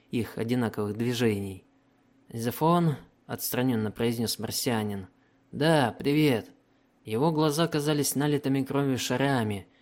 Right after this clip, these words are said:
в тёмных провалах. Остроконечная и безупречная козлиная бородка растрепалась и была окружена небритой щетиной на щеках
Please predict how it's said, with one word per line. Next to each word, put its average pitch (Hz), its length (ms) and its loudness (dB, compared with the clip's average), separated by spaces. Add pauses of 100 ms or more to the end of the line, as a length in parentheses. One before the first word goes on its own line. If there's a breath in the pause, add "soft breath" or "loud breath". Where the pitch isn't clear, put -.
(120)
в - 100 -20
тёмных 113 380 -4
провалах. 110 760 0 (420)
Остроконечная 143 1040 0
и - 20 2
безупречная 131 720 0
козлиная 123 540 0
бородка 123 720 0 (420 loud breath)
растрепалась 139 1040 -2
и 170 280 -2
была 127 300 2
окружена 123 500 -2
небритой 110 440 -2
щетиной 113 480 -2
на 110 100 0
щеках 117 600 -2